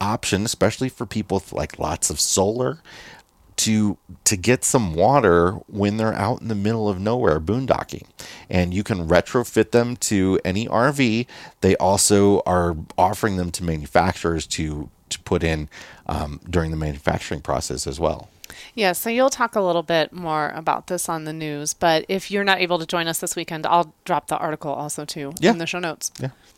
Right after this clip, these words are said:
Speaker 1: All right, what's in your black tank this week, sir?
Speaker 2: Okay, well, sir, uh, my black tank is gonna be a little of a vague book kind of black tank, and it's really just going to be a P S A. I don't necessarily <laughs> wanna get into the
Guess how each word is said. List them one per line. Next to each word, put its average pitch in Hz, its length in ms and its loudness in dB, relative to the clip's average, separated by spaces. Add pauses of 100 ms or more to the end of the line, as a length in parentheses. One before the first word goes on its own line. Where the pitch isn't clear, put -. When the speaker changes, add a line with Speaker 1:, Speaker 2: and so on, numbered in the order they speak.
Speaker 1:
All 104 80 6
right, 107 240 4
what's 98 300 0
in 95 120 -2
your 95 320 6
black 82 360 4
tank 80 240 0
this 76 200 -2
week, 80 180 -4
sir? 76 300 0 (260)
Speaker 2:
Okay, 202 240 -2 (200)
well, 185 380 -6 (200)
sir, 165 460 0 (340)
uh, 202 360 8
my 254 540 6
black 208 300 4
tank 196 240 -2
is 202 160 -4
gonna 226 260 4
be 285 380 4
a 254 120 8
little 233 800 8
of 226 300 6
a 240 320 6
vague 202 400 4
book 202 480 4
kind 208 440 0
of 214 280 4
black 156 340 2
tank, 165 360 -2
and 202 100 0
it's - 180 -2
really 160 240 2
just 185 280 -2
going 170 360 4
to 180 120 -2
be 170 300 0
a 196 60 0
P - 240 -2
S 180 220 4
A. 165 240 6
I 180 200 2
don't 170 220 0
necessarily 202 720 0
<laughs> 185 100 0
wanna 185 200 2
get 190 220 0
into 190 420 -4
the 175 200 4